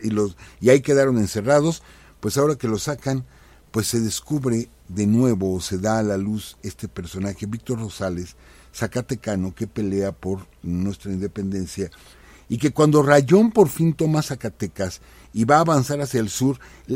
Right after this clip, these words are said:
deja a Víctor Rosales a cargo de la ciudad de Zacatecas. De pronto le llega a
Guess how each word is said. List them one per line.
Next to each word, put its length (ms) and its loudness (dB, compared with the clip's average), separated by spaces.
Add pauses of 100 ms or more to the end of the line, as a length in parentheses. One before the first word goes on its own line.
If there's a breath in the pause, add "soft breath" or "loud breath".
deja 440 2
a 40 2
Víctor 400 -2
Rosales 540 -2
a 60 -8
cargo 280 -4
de 120 0
la 100 -4
ciudad 240 -6
de 80 -4
Zacatecas. 800 -14 (1300 soft breath)
De 100 6
pronto 380 6
le 100 6
llega 360 4
a 80 -10